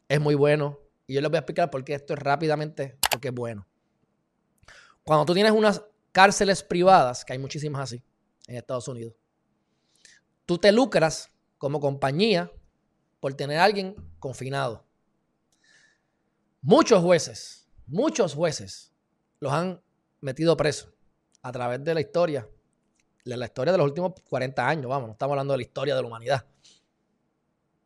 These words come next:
Por la cantidad de dinero que recibían de estas cárceles por debajo de la mesa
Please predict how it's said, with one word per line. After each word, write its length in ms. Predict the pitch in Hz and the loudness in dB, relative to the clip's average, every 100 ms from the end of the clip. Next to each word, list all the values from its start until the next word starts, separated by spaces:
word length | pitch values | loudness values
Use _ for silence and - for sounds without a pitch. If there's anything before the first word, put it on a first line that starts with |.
| _ _ _ _ _ _ _ _ | _ _ _ _ _ _ _ _
Por 140 | 156 | -2
la 100 | 147 | 0
cantidad 480 | 143 139 143 143 170 | 0 -2 0 4 4
de 480 | 185 175 139 - _ _ _ _ _ _ | 4 2 2 -2 _ _ _ _ _ _
dinero 400 | 131 143 151 202 | -6 -2 4 4
que 100 | 190 | 4
recibían 320 | 147 139 139 | -2 -2 -4
de 40 | 160 | -4
estas 140 | 165 | -6
cárceles 400 | - 190 143 139 | -2 -2 -2 -6
por 160 | - 117 | -8 -6
debajo 240 | 120 127 | -4 0
de 80 | 151 | 2
la 80 | 165 | 2
mesa 340 | 214 165 147 | 0 -2 -8